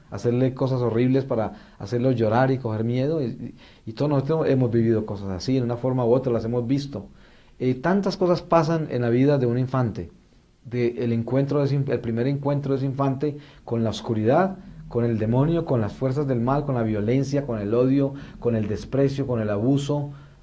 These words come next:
con la inmoralidad, con todo eso. Nosotros no sabemos en nuestra vida en qué momento ocurrió,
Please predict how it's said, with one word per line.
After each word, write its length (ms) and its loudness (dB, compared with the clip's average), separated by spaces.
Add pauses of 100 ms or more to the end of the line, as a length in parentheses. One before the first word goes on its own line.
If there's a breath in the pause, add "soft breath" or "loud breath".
con 340 0
la 100 4
inmoralidad, 760 2
con 220 -4
todo 260 2
eso. 340 0 (360 loud breath)
Nosotros 260 -2
no 80 0
sabemos 380 2
en 160 2
nuestra 340 2
vida 240 6
en 100 2
qué 120 0
momento 380 0
ocurrió, 440 -2